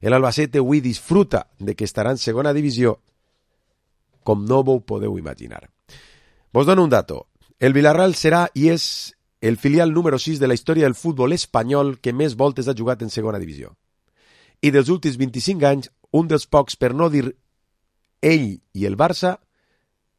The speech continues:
i potser el Sevilla Atlètic, que han repetit presència. L'equip que més ha jugat en segona divisió en la història del futbol espanyol, el filial, parle, és el Madrid Castilla, que ha jugat trenta-tres temporades.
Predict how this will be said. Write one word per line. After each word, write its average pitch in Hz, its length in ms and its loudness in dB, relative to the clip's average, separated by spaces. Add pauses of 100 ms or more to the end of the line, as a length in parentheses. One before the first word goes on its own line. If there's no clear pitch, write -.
(720)
i - 120 -20
potser 135 240 -4
el 82 80 -8
Sevilla 143 320 -4
Atlètic, 123 420 -8 (580)
que 135 120 0
han 120 100 -4
repetit 110 580 -6 (460)
presència. 82 640 -6 (1120)
L'equip 120 340 0
que 185 80 2
més 185 140 0
ha 175 100 2
jugat 165 240 2
en 156 140 -2
segona 165 320 2
divisió 147 240 0
en 156 80 2
la 135 60 0
història 160 260 2
del 127 80 2
futbol 147 320 -2
espanyol, 160 480 -2 (260)
el 87 140 -8
filial, 107 500 -2 (140)
parle, 117 360 -8 (300)
és 110 140 -2
el 139 120 4
Madrid 117 300 0
Castilla, 104 500 -6 (680)
que - 80 -2
ha 107 80 -2
jugat 123 240 -2
trenta-tres 120 580 -4
temporades. 92 600 -8